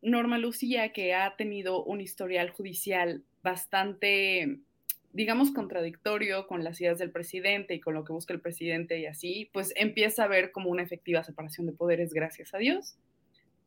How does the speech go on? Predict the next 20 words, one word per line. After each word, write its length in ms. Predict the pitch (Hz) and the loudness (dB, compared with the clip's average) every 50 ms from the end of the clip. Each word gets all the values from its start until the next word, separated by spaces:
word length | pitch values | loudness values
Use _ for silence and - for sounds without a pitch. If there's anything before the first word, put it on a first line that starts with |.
| _ _ _ - | _ _ _ 0
Y 100 | 233 226 | 4 8
por 160 | - 254 262 | 10 10 12
lo 120 | 262 269 | 10 10
tanto, 320 | 269 302 294 277 277 269 254 | 12 12 12 12 12 10 8
Norma 440 | 254 247 254 254 247 247 240 233 226 | 8 6 6 6 6 6 4 4 4
Lucía 720 | 233 247 240 - - 262 254 233 196 190 196 185 - - _ _ _ _ _ - | 2 0 0 0 0 2 4 4 4 4 2 0 -4 -10 _ _ _ _ _ 2
ha 300 | - 196 196 190 196 196 | 4 6 6 6 6 4
estado 640 | - - 196 190 - - - 233 214 202 185 185 180 | 0 -2 -4 -6 -4 0 4 4 4 4 4 0 -2
proyectando 680 | - 190 196 190 175 180 180 - - 220 220 226 226 240 | -2 -6 -4 -2 -4 -4 -2 2 2 4 4 4 2 2
una 160 | 247 240 214 | 0 0 0
imagen 640 | 180 180 180 185 185 - - 175 165 175 196 220 - _ _ _ _ _ - | -2 -2 -2 -2 -2 -2 -4 -4 -2 -4 -4 -8 -14 _ _ _ _ _ -6
de 100 | 175 180 | -6 -4
contrapeso 560 | - 170 170 - 165 165 - 170 - - 143 | -2 -4 -4 -4 -4 -4 -6 -8 -8 -10 -10
político. 420 | - 156 160 151 _ _ _ _ _ _ _ _ _ _ _ _ _ _ _ _ _ _ _ _ _ _ _ _ _ | -10 -10 -10 -10 _ _ _ _ _ _ _ _ _ _ _ _ _ _ _ _ _ _ _ _ _ _ _ _ _
¿Y 140 | - 185 175 | -10 -4 0
qué 100 | - 202 | 2 2
es 100 | 202 196 | 2 2
este 220 | 208 196 - 214 | 0 0 0 0
contrapeso 460 | - 202 190 - 208 - 226 220 233 220 | 0 0 -2 -2 -2 0 -2 -2 2 4
político? 580 | 285 285 330 285 311 277 320 320 339 330 - | 6 6 6 6 4 2 2 0 0 -2 -6